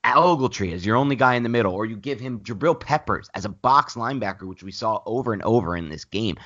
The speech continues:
sometimes just those two in the box to co-, to, you know, counter the ten personnel the Cardinals were showing at times, the four receivers or whatever the Cardinals were showing, you're gonna get burned at times, and the Cardinals finally took advantage of this. I mean,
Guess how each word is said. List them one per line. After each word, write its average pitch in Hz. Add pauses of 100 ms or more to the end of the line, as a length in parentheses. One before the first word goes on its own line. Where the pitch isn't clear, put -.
sometimes 123
just 123
those 107
two 120
in 104
the 95
box 98 (420)
to 104
co-, 101
to, 98
you 107
know, 87
counter 120 (200)
the 98
ten 123
personnel 110
the 98
Cardinals 98
were 90
showing 92
at 78
times, 78
the 80
four 87
receivers 85
or 95
whatever 113
the 101
Cardinals 101
were 82
showing, 113 (420)
you're 131
gonna 151
get 135
burned 113
at -
times, 82
and 80
the 82
Cardinals 120
finally 131
took 123
advantage 92
of -
this. 82
I 95
mean, 120